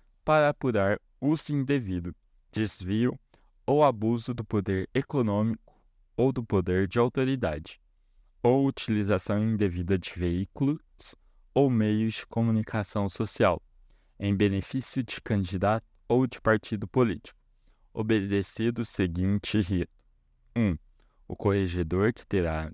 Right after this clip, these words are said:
as mesmas atribuições do relator, em processos judiciais, ao despachar a inicial, adotará as seguintes providências. A.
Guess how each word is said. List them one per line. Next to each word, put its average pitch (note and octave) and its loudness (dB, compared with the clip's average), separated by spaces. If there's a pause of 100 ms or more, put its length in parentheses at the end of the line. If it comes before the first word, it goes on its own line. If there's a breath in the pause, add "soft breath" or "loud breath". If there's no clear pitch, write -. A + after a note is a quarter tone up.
as E2+ -2
mesmas C3+ -2
atribuições F#2 -2
do A2 0
relator, E2+ -2 (800)
em C3 -2
processos B2+ 2
judiciais, F#2 -2 (440)
ao B2 4
despachar A2+ 0
a B2 0
inicial, F2+ -4 (800)
adotará A2 2
as G2+ -2
seguintes F#2 -4
providências. - -4 (720)
A. G2 0